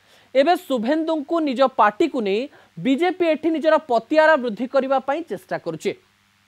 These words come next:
ଏବେ ମମତା ନନ୍ଦୀଗ୍ରାମରେ ଠିଆ ହେବା କଥା ବିଜେପିର ଚିନ୍ତା ବଢ଼ାଉଥାଇପାରେ,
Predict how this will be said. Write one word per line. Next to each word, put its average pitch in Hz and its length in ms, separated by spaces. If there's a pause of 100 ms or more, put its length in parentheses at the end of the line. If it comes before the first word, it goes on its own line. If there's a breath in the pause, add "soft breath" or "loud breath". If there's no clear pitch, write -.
(300)
ଏବେ 214 200
ମମତା 214 460 (420 soft breath)
ନନ୍ଦୀଗ୍ରାମରେ 285 720
ଠିଆ 277 300
ହେବା 294 220
କଥା 269 300 (140)
ବିଜେପିର 254 460 (180)
ଚିନ୍ତା 208 420
ବଢ଼ାଉଥାଇପାରେ, 165 720